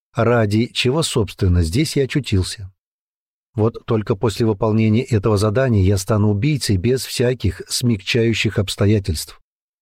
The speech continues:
Я впервые убью не преступника, а нормального человека, ничем не угрожавшего ни мне, ни моим близким.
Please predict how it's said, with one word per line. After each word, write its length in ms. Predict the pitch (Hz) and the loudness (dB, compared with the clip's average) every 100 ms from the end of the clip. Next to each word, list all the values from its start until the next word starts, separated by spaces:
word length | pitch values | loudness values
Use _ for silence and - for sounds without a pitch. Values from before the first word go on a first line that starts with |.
| _ | _
Я 300 | 101 120 135 | 0 0 0
впервые 720 | - 131 117 117 151 135 113 | -2 -2 0 2 4 4 2
убью 360 | - 101 104 120 | 2 2 2 4
не 140 | 110 | 2
преступника, 800 | 113 110 - 165 - 104 - 76 - _ - | 2 0 0 -2 0 -2 -2 -6 -8 _ -6
а 100 | 120 | -2
нормального 540 | 151 143 143 143 135 | 0 0 0 2 0
человека, 640 | - 117 95 90 - 95 - _ _ - | 0 2 2 0 -2 -8 -10 _ _ -4
ничем 480 | 123 135 - 143 135 | -2 0 0 2 2
не 60 | |
угрожавшего 800 | 127 120 117 127 139 - 107 104 | 2 0 2 0 0 2 2 2
ни 220 | 123 151 | 2 2
мне, 400 | 170 110 101 117 | 4 4 4 2
ни 180 | 151 113 | 0 2
моим 300 | 120 101 95 | 2 4 4
близким. 480 | 82 82 - - 78 | 2 0 -2 -8 -12